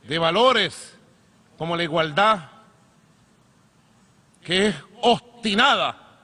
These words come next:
nuestra patria en la búsqueda de su independencia y de su soberanía a lo largo de los siglos. Esa es la voz que traigo ante este escenario que ha sido testigo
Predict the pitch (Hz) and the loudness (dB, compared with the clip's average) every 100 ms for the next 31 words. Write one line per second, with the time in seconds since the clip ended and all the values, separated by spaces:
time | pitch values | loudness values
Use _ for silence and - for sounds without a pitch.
0 | _ 135 156 - 170 - 214 220 226 240 | _ -10 -8 -4 -4 0 0 2 0 2
1 | 208 143 - - _ _ _ _ 160 165 | 0 -2 -16 -20 _ _ _ _ -4 0
2 | 170 202 - 208 196 185 - 180 170 165 | 2 0 0 0 2 0 -2 -4 -4 -4
3 | 160 190 196 - 180 151 117 - _ _ | -2 -2 -4 -6 -4 -4 -6 -14 _ _
4 | _ _ _ _ - 143 156 156 - 160 | _ _ _ _ -14 -10 -8 -10 -8 -6
5 | 156 147 160 170 143 113 - - - 147 | -2 -2 0 -2 -2 -6 -14 -14 -4 -4
6 | 151 156 160 147 156 156 170 - _ - | 0 0 0 -2 -6 -6 -10 -20 _ -16
7 | 104 135 120 - 127 107 107 101 - _ | -8 -6 -8 -8 -10 -8 -12 -14 -20 _
8 | _ _ _ _ _ _ _ _ _ _ | _ _ _ _ _ _ _ _ _ _
9 | _ _ _ _ _ _ 139 196 196 208 | _ _ _ _ _ _ -8 -4 0 0
10 | 214 202 180 175 151 117 98 _ _ _ | -2 -4 -6 -6 -6 -10 -16 _ _ _
11 | _ _ _ _ _ _ _ 135 139 165 | _ _ _ _ _ _ _ -14 -10 -10
12 | 165 190 175 175 185 190 185 185 156 - | -10 -8 -8 -4 -2 0 -2 -4 -6 -10
13 | _ _ _ _ _ _ _ _ 151 151 | _ _ _ _ _ _ _ _ -12 -6
14 | - 185 180 147 - 196 185 185 175 127 | 0 0 0 -4 -6 -6 -4 -2 -2 -4